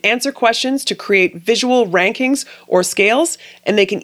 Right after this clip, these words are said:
even compete in real-time quizzes and contests. Many organizations that I know use Kahoot dot com. I've been using Mentimeter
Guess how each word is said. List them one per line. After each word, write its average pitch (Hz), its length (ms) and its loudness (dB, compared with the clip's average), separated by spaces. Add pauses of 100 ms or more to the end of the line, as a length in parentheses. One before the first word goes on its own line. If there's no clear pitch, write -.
even 262 240 4
compete 233 540 -2
in 180 220 -2
real-time 220 600 0
quizzes 233 640 -2
and 190 160 -4
contests. 160 680 -4 (560)
Many 302 240 4
organizations 190 720 0
that - 100 -2
I 214 140 2
know 175 240 0
use 180 400 -2
Kahoot 208 500 -4
dot 180 260 2
com. 151 360 -2 (200)
I've 302 200 2
been 302 140 4
using 190 400 0
Mentimeter 202 880 0